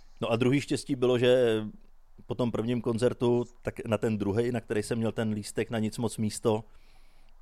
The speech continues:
tak jsem se opět podíval na Ticketmaster a tam vyskočil opět předprodejový lístek, eh, na stání u pódia, tak jsem ho koupil a prodal jsem ten svůj starý. A i na druhý koncert jsem se dostal vlastně ještě blíž k pódiu, než, než na tom prvním.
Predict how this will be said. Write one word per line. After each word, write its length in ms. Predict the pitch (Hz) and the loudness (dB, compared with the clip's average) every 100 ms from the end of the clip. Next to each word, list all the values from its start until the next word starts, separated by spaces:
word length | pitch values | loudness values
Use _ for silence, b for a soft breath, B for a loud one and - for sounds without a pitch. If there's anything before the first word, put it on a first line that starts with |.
| - | -18
tak 120 | - - | -12 -8
jsem 100 | 107 | -4
se 100 | - | -4
opět 300 | 113 120 - | -2 -2 -2
podíval 340 | 107 104 113 | -2 2 2
na 100 | 110 | 0
Ticketmaster 720 | - 104 110 117 110 - 107 104 | -4 -6 -6 -4 -6 -4 -2 -2
a 80 | |
tam 180 | 98 110 | -4 -4
vyskočil 540 | 101 - 104 107 104 110 - | -4 -6 -4 -2 -2 -4 -12
opět 520 | - 107 - - - - - - - - - | -6 -4 -4 -8 -20 -20 -20 -20 -20 -20 -6
předprodejový 760 | - 127 117 110 110 107 107 107 | -4 -2 0 2 4 4 4 2
lístek, 460 | 104 - 113 - | 0 -2 -2 0
eh, 60 | 110 98 98 | 0 2 0
na 140 | 101 | -2
stání 360 | 101 117 104 113 | -4 -2 -2 -2
u 60 | 104 | -2
pódia, 460 | 110 104 104 98 | 2 4 4 2
tak 140 | 92 - | 0 -4
jsem 120 | 104 | -4
ho 80 | 104 | -2
koupil 420 | 104 92 101 95 | -2 -2 0 0
a 80 | 95 | 0
prodal 340 | - 92 92 92 | -4 -4 -4 -4
jsem 140 | 101 | -6
ten 140 | 104 | -8
svůj 160 | 92 110 | -8 -8
starý. 380 | - 92 92 92 - b b b b b b b - | -4 -2 -2 -4 -8 b b b b b b b -4
A 60 | |
i 140 | - 123 | -2 2
na 80 | 107 | 4
druhý 240 | 107 104 | 6 4
koncert 380 | 98 98 98 92 | 4 0 0 -2
jsem 120 | 104 | -4
se 120 | - | -6
dostal 460 | 101 - 107 98 95 | -6 -4 0 0 0
vlastně 220 | 92 - - | -6 -10 -10
ještě 240 | 117 - | -4 -2
blíž 260 | 101 107 - | 0 0 -2
k 80 | - | -2
pódiu, 420 | 110 98 95 92 | 0 2 0 -2
než, 480 | 90 - - - - - 101 98 | -4 -8 -16 -16 -16 -12 -8 -8
než 200 | 87 - | -8 -10
na 80 | |
tom 180 | 90 101 | -8 -6
prvním. 380 | 98 95 87 85 | -6 -6 -8 -10